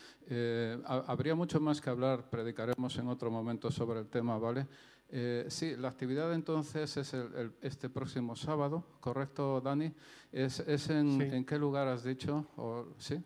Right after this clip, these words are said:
Speaker 2: En Boca de Asno.
Speaker 1: Boca del Asno, efectivamente, que es un sitio cerca de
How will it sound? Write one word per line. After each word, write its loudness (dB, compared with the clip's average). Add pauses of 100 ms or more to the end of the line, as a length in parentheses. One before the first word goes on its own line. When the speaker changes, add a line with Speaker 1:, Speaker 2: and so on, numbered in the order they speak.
(140)
Speaker 2:
En -6
Boca 0
de 2
Asno. -2 (100)
Speaker 1:
Boca 0
del 2
Asno, 2
efectivamente, 4
que -2
es 0
un 4
sitio 4
cerca 2
de 6